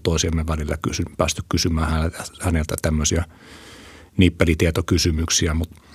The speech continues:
mut tota, se, miten mä rakensin sen oman treenin, oli oikeastaan, mä käytin siinä, siinä tota apuvälineenä, ö, Training Peaksia. Ja Training Peaksissähän on se hyvä, hyvä ominaisuus, että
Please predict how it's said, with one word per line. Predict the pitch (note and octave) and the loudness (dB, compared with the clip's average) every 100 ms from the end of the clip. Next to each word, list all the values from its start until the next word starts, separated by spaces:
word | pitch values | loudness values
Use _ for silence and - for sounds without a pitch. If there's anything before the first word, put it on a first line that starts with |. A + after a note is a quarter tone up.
| - - - - | -18 -18 -6 2
mut | E2+ D#2+ | 2 2
tota, | - E2 F2 F#2 | 2 2 2 4
se, | - | 6
miten | G2+ A2+ A#2+ | 6 8 8
mä | A2 | 8
rakensin | G#2+ G#2+ A#2 G2+ G#2 | 6 6 6 6 6
sen | G2 G2+ | 6 8
oman | G#2 G2+ | 8 8
treenin, | G2+ G2 F#2+ F#2 | 6 6 6 6
oli | F2+ F2+ | 6 4
oikeastaan, | F2+ E2 F#2 F2 | 2 0 2 2
mä | E2+ | 4
käytin | F#2 F2 D#2+ | 4 4 2
siinä, | F2+ E2 D#2 - | 2 0 -2 -6
siinä | - F2+ E2 | -2 0 0
tota | - - D#2+ - - | -2 0 0 -2 -2
apuvälineenä, | F#2+ G2 F2+ E2 D#2 D2+ D2 - - - - - - - - | 0 4 4 4 2 0 -2 -6 -14 -20 -16 -16 -14 -8 -4
ö, | D#2 | -4
Training | D#2 E2+ E2+ G#2+ | -2 2 4 4
Peaksia. | G#2+ G2 - G2 E2+ - - - - - A2+ G#2 - - | 4 2 2 0 -2 -10 -20 -20 -20 -16 -10 -6 -4 2
Ja | F2+ E2 D#2 - - - - - - - - - - | 4 4 2 -2 -16 -20 -16 -16 -16 -20 -20 -20 -4
Training | - E2+ E2 D#2 | 2 4 4 4
Peaksissähän | E2 - - D#2+ D#2+ | 2 2 2 2 2
on | D#2+ | 2
se | D#2+ D2 | 2 2
hyvä, | D#2+ D#2 - - - - G2+ | 2 2 0 -6 -14 -6 0
hyvä | E2+ E2 | 2 2
ominaisuus, | D#2+ D#2+ D#2 D#2+ E2 D#2 | 2 2 0 0 -2 -2
että | F2 - | -4 -6